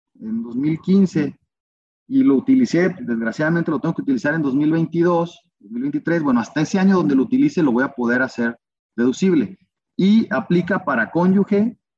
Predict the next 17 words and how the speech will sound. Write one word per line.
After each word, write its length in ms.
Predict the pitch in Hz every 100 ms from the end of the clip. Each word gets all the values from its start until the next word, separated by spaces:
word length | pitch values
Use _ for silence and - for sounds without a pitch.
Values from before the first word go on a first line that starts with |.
| _ _
padres, 640 | 151 165 185 196 208 - - _ _ -
hijos 400 | 156 160 180 -
o 100 | 110
abuelos, 500 | 107 107 - 90 - _
¿sí? 340 | - 185 - -
Prácticamente 600 | 127 135 135 131 139 151
línea 280 | 147 170 170
recta 400 | 190 - 214 202
y 60 |
cónyuges, 580 | - 113 104 98 _ _
¿no? 220 | 131 233 -
Es 200 | 107 - -
donde 200 | 113 104
se 120 | 104
aplica 520 | - 139 170 175 180 _ _ _ -
esta 500 | 135 - 151 151 -
deducción, 720 | - 117 120 117 - 98 78